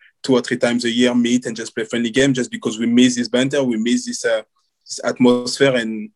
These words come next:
that's what we want back. It's something that, you know, you can't describe or explain to anybody. It's just you need to l-, live through this to say, "Oh my God, I went to training w-, eight o'clock and we started to, we laugh from eight o'clock until the training starts."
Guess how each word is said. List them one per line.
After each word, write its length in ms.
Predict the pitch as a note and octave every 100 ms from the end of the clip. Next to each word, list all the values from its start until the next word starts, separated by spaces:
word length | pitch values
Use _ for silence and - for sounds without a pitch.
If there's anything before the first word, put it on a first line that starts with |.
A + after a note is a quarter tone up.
| _
that's 200 | A2+ G#2+
what 80 | A2+
we 80 | G#2
want 180 | A#2 A2+
back. 240 | C3+ B2 - _
It's 160 | G2+ -
something 260 | B2 C#3+
that, 160 | C#3 B2
you 80 | A#2+
know, 120 | B2+
you 140 | B2
can't 280 | B2 C#3 C#3
describe 580 | B2 - C3 C3 C#3 C3
or 180 | A#2+ A2+ - - -
explain 520 | A2+ A#2+ - C3+ C#3
to 100 | C3+
anybody. 480 | B2 D#3 C3+ A#2 G#2+ _ _ _
It's 120 | -
just 200 | A#2+ C3
you 60 | B2
need 140 | C3
to 120 | C3+ A#2
l-, 220 | A#2 A#2+ _ A#2
live 320 | A#2 B2+ C3+
through 220 | - B2
this 200 | B2+ C3
to 60 | A#2+
say, 220 | A#2+ A2+ -
"Oh 200 | A2 G#2+
my 120 | G#2
God, 240 | A2 G#2+
I 20 | G#2
went 280 | G#2+ A2+
to 120 | - A2
training 440 | A#2 A2+ A2 G#2+ - - -
w-, 200 | B2 - _ _ _ _
eight 220 | B2 B2
o'clock 400 | A#2 - A#2+ A2+
and 100 | A2+
we 60 | A2+
started 400 | A#2 A#2 A2+ -
to, 180 | A#2 A2
we 140 | A#2 A2+
laugh 340 | A#2+ A#2+ A#2+
from 160 | A#2 -
eight 180 | B2 B2
o'clock 300 | A2 A#2 A2
until 220 | A2 -
the 80 | A2
training 300 | - A2+ G#2+
starts." 420 | - B2 A#2+ -